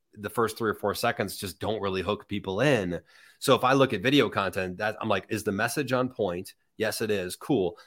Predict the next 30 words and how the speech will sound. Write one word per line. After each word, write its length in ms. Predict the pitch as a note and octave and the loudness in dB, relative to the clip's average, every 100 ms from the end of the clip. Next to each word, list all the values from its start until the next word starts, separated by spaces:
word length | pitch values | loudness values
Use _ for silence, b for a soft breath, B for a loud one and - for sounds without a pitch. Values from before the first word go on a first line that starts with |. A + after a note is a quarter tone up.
| B B | B B
Let's 260 | A#2+ C3 E3+ | 4 4 4
look 160 | E3 | 4
at 60 | D3 | 2
the 60 | A2 | 0
delivery. 540 | G2 F#2+ F2 - - _ _ _ _ - | 0 0 0 -6 -16 _ _ _ _ 2
You 100 | A#2+ | 6
know, 140 | A2+ | 6
and 100 | A#2 | 8
I'm, 240 | C#3 G3+ - | 6 6 6
I 140 | D3+ | 6
believe, 320 | F#3 E3 C#3 | 8 6 4
like, 240 | G#2+ G2 - | 2 -2 -4
you 140 | A#2 C3 | -4 0
have 240 | C3+ C3+ | 0 0
to 80 | C3+ | -4
think 520 | - - B2+ A#2 - | -6 -4 -2 -2 -6
and 140 | - G2 | -8 -4
act 460 | F2+ G2+ - - - _ _ | -2 -2 -4 -16 -20 _ _
like 160 | - F#2+ | -6 -6
a 60 | F#2 | -8
creator 760 | - F#2+ F2+ G2 F#2 E2 D#2 _ _ - | -8 -6 -2 0 0 -2 -4 _ _ -10
in 140 | F#2 | -8
twenty 340 | - F#2 F2 E2+ | -6 -4 -4 -4
twenty-three 800 | - E2+ E2 - F#2+ F2 D#2+ D#2+ | -6 -6 -6 -6 -4 -4 -6 -6
and, 340 | G#2+ G2+ F#2+ F2+ G2+ | -2 0 -2 -6 -6
and 200 | F#2+ F#2 | -6 -6
a 100 | F#2 | -10
consumer 520 | F#2 - A2+ G#2 F2 | -10 -4 -2 0 -2
as 160 | E2 | -4
well. 420 | F#2+ G2+ D2+ - | -2 0 -2 -10